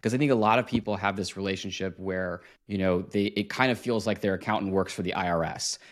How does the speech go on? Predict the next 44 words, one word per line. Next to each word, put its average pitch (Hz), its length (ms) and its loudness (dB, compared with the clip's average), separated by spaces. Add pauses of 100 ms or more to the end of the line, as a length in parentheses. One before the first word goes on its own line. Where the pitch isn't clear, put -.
(100)
and 101 120 2
is 92 140 0
there 101 180 6
just, 95 180 0
like, 95 140 0
telling 98 320 2
them 92 180 0
what 92 180 0
to 95 100 -4
do. 90 320 0 (220)
And 117 120 4 (100)
remind 143 460 4
them 127 220 2
that 104 280 0
they 120 140 4
work 127 300 2
for 113 80 -6
you. 110 420 2
<laughs> - 320 -2
And 113 140 4
so, 113 260 6
of 117 180 0
course, 156 300 4
you 123 80 2
don't 127 200 2
wanna 113 240 2
override 107 480 4
them. 104 180 2
You 101 80 -2
do 117 220 0
wanna 113 180 0
follow 107 300 0
the 98 80 0
rules, 92 220 2
but, - 200 -2
like, 101 160 0 (200)
have 143 280 2
that 135 180 2
last 101 460 -2
layer 98 260 2
of 87 80 -2
conversation 98 680 -4
to 107 80 -2
say, 98 380 0